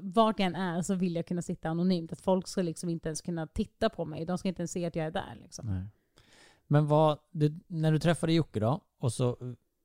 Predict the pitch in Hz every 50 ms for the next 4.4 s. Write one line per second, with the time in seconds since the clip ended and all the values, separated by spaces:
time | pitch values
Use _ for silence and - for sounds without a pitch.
0 | _ _ _ - 131 127 127 131 131 131 - - 110 - - 135 117 110 123 117
1 | 110 113 117 107 139 160 160 156 143 127 120 110 101 - 110 101 95 98 98 90
2 | - - 95 87 85 85 - - - 90 90 87 85 87 85 82 - - 92 -
3 | 90 87 87 95 101 95 - 113 101 95 104 110 - - - 80 - - - -
4 | - 208 202 196 185 185 202